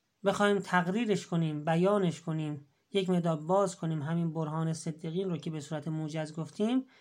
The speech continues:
اینجوری می‌گیم. ما اومدیم گفتیم چی؟ بنابر اصالت وجود، درست شد؟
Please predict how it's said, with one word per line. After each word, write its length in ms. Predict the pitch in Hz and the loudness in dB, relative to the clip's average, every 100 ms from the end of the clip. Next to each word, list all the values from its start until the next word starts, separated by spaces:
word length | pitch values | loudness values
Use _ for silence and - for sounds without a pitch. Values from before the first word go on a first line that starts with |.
| _ _ _ _ _ _ _ | _ _ _ _ _ _ _
اینجوری 400 | - 190 180 175 | 0 2 4 2
می‌گیم. 420 | 165 147 143 143 139 | 2 0 -4 -6 0
ما 160 | 196 | 4
اومدیم 360 | 226 226 226 226 | 4 4 0 0
گفتیم 280 | 214 214 220 | -4 -2 -4
چی؟ 440 | 208 220 220 220 - _ _ _ _ - | -2 -2 -2 -4 -10 _ _ _ _ -4
بنابر 580 | 170 180 196 208 175 160 | 4 6 6 4 2 0
اصالت 720 | 170 170 - 165 160 165 160 | -2 -6 -2 -2 0 -2 -4
وجود، 640 | 165 160 156 196 220 240 240 - | -6 -4 -2 0 0 -4 -8 -2
درست 240 | 175 196 | 0 0
شد؟ 380 | - 202 214 226 | 0 2 2 -2